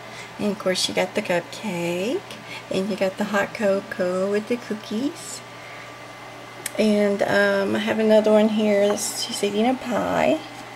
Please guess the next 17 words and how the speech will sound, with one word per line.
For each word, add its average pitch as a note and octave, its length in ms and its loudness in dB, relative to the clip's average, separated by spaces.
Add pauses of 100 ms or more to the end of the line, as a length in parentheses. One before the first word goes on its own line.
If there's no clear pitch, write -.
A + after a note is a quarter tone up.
(560)
And G3 240 6
these G#3+ 400 2
are F#3+ 300 6
beautiful G3 480 2
glass F#3 440 6
blown, F#3+ 640 2 (960)
uh, G3 120 2
ornament, G3+ 500 4 (220)
I F#3+ 60 2
mean, F#3+ 220 4
uh, - 300 0 (640)
roosters B3 460 6
that F#3+ 140 8
my F#3+ 120 6
aunt G3 320 4
gave F3+ 240 2
me. B3 240 2